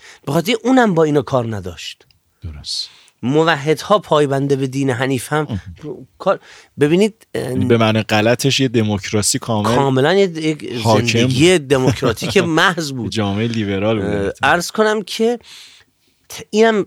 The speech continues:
Speaker 1: تأکید می‌کنم، جناب ابو طالب، می‌دونید، در روایت ما تأکید شده بر تقیش.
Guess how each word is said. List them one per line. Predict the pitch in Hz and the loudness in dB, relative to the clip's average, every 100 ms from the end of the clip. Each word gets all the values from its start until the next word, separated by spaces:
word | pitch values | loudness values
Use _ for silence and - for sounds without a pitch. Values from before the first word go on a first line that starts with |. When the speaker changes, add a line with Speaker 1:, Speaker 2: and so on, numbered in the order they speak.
| - | -6
Speaker 1:
تأکید | - 123 - 185 151 | -2 -2 0 -4 -4
می‌کنم، | 117 107 110 | -4 -2 -2
جناب | 101 113 151 190 208 | -2 2 2 4 2
ابو | 185 175 175 | 2 0 -4
طالب، | - 180 175 | -2 -2 -2
می‌دونید، | 170 175 139 | -4 -4 -2
در | 127 | -4
روایت | 120 123 143 | -4 -4 -6
ما | 180 - | -8 -12
تأکید | - - - 202 | -14 -10 -8 -6
شده | - 190 | -2 0
بر | 151 | 0
تقیش. | - 120 113 107 85 - - | -2 -6 -4 -8 -8 -12 -14